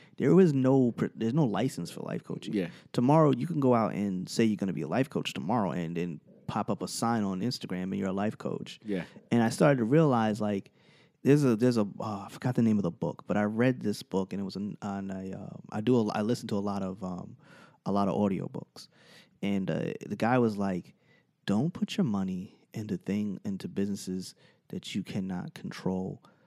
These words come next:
Speaker 1: the entry for." The reason why doctors, lawyers, and all these other places make,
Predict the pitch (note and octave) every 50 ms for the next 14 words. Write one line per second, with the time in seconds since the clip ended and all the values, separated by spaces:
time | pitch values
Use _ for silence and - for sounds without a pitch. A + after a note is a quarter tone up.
0 | _ _ _ _ - - - - F#2+ F#2+ - - - - - - - - - C#3+
1 | - _ _ _ _ _ _ _ _ _ _ _ _ - G2+ G#2+ C3 D3 E3 D3+
2 | C3+ B2+ A2+ G2+ G2 G#2+ - G2+ G2 G2+ - _ - F#2+ G2+ G2+ G2 G2 G#2+ C#3
3 | F2+ G2 G2+ G2 F#2 F2+ F#2 F#2 - E2 F2+ F2+ F#2 F#2 F2+ F2+ F2+ F2 - G#2
4 | F2+ - E2 D#2+ - B1 C#2 E2+ F#2 F2+ - -